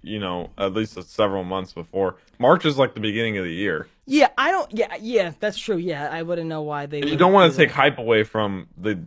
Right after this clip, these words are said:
Speaker 1: the game
Speaker 2: The
Speaker 1: that's out
Speaker 2: game
Speaker 1: right
Speaker 2: that's
Speaker 1: now, like
Speaker 2: out
Speaker 1: M W.
Speaker 2: right
Speaker 1: Did you see Rust is coming
Speaker 2: And
Speaker 1: back?
Speaker 2: yeah, and I was gonna say Rust is coming out. A, a Parent Battle Royale at one point is gonna be coming to Modern
Speaker 1: The
Speaker 2: Warfare.
Speaker 1: Battle Royale was supposed to come out in January from all the leaks and stuff,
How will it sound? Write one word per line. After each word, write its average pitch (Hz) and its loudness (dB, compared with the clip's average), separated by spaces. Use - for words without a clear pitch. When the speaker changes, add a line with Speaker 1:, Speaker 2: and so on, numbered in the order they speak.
Speaker 1:
the 110 -6
game 110 2
Speaker 2:
The 95 0
Speaker 1:
that's 92 -8
out 98 2
Speaker 2:
game 87 0
Speaker 1:
right 85 -2
Speaker 2:
that's 95 -6
Speaker 1:
now, 85 -6
like 87 -8
Speaker 2:
out 90 -6
Speaker 1:
M 92 -6
W. 98 2
Speaker 2:
right 92 -6
Speaker 1:
Did 131 -10
you - -12
see 196 2
Rust 131 4
is 160 -6
coming 180 4
Speaker 2:
And 240 2
Speaker 1:
back? 294 10
Speaker 2:
yeah, 330 8
and 277 4
I 214 2
was 202 -2
gonna 226 0
say 247 4
Rust 202 2
is 190 -10
coming 220 -2
out. 180 2
A, - -8
a 170 -8
Parent 180 -4
Battle 170 -2
Royale 160 -4
at 185 0
one 190 -4
point 190 -2
is 170 -8
gonna 185 -4
be 185 -6
coming 190 -6
to 185 -12
Modern 180 -4
Speaker 1:
The 180 -8
Speaker 2:
Warfare. 170 0
Speaker 1:
Battle 233 10
Royale 139 6
was 110 -10
supposed 113 -12
to - -20
come 107 -6
out 107 0
in 95 -4
January 95 -2
from 98 -8
all 90 -4
the 80 -6
leaks 85 -8
and 82 -12
stuff, 76 -8